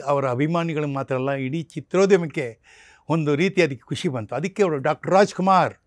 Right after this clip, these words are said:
ಇನ್-, ಆಮೇಲೆ ಎಷ್ಟೋ ಜನಕ್ಕೆ ಡಾಕ್ಟರೇಟ್ ಬಂದಿದೆ, ಆದರೆ ಆ ಹೆಸರನ್ನ ಇಲ್ಲ.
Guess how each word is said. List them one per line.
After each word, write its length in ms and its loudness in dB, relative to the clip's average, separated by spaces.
ಇನ್-, 360 -2
ಆಮೇಲೆ 480 4
ಎಷ್ಟೋ 300 4
ಜನಕ್ಕೆ 260 0
ಡಾಕ್ಟರೇಟ್ 320 -2
ಬಂದಿದೆ, 240 -4
ಆದರೆ 220 2
ಆ 360 4
ಹೆಸರನ್ನ 300 -4
ಇಲ್ಲ. 240 -2